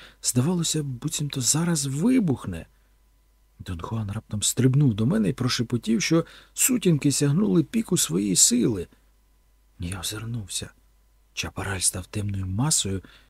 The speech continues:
як і пагорби зі скелями. Небо було темно-синім, а хмари зникли. Весь світ здавався рівномірною масою темних силуетів, де одне переходило в інше і не мав видимих меж.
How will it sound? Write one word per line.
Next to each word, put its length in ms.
як 220
і 60
пагорби 560
зі 120
скелями. 560
Небо 260
було 220
темно-синім, 800
а 20
хмари 380
зникли. 560
Весь 120
світ 320
здавався 480
рівномірною 680
масою 440
темних 400
силуетів, 680
де 160
одне 260
переходило 640
в 40
інше 400
і 60
не 120
мав 300
видимих 560
меж. 420